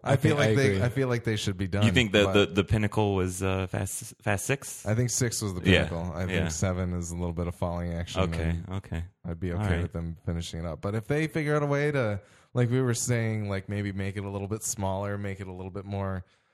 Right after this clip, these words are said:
Speaker 1: effective, make it, renew it a little bit.
Speaker 2: We had an amazing outline for it. It was amazing,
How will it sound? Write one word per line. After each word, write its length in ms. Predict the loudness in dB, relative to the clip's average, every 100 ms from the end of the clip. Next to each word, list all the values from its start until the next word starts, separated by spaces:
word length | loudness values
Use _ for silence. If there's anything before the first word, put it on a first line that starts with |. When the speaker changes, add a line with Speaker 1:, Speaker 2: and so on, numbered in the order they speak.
| _ -16
Speaker 1:
effective, 640 | -6 -4 -4 -4 -6 -4 -4
make 240 | -4 -4
it, 140 | -6 -10 -16 -4
renew 340 | 0 2 2
it 80 | 0
a 60 | -2
little 200 | -4 -4
bit. 320 | -4 -6 -8 4
Speaker 2:
We 120 | 6
had 120 | 6 6
an 80 |
amazing 460 | 4 4 2 2 2
outline 340 | 0 -2 -6 -8
for 280 | -10 -8
it. 160 | -8 -12 -20 _ _ _
It 100 | -2
was 120 | -2
amazing, 580 | -2 -2 -2 -2 -6